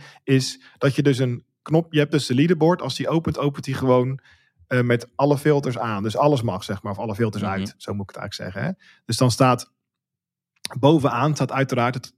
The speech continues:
Speaker 1: toch nog wel het grootste model, zeg maar. Eh, dus er staat hier Una Xaberius drie, vierendertig, maar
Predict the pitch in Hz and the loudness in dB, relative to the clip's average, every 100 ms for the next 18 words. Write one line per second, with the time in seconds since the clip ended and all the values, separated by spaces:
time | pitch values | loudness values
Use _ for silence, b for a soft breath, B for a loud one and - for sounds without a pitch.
0 | _ - 131 127 110 110 123 - 143 151 | _ -6 -2 -2 0 0 0 2 4 4
1 | - 139 127 123 104 98 104 107 101 104 | 0 0 2 2 0 -2 -6 -8 -10 -10
2 | - b b b - 113 113 110 110 113 | -16 b b b -6 -2 0 0 -2 -2
3 | 113 113 107 117 113 117 117 _ _ _ | -4 -6 -6 -4 -2 -2 -4 _ _ _
4 | _ _ 156 139 123 120 - - 120 120 | _ _ -4 0 2 2 0 0 2 4
5 | 139 139 135 123 - - _ - 147 175 | 4 4 2 0 -2 -12 _ -2 2 2
6 | - - 220 208 185 170 170 - | 0 0 4 6 4 2 0 -4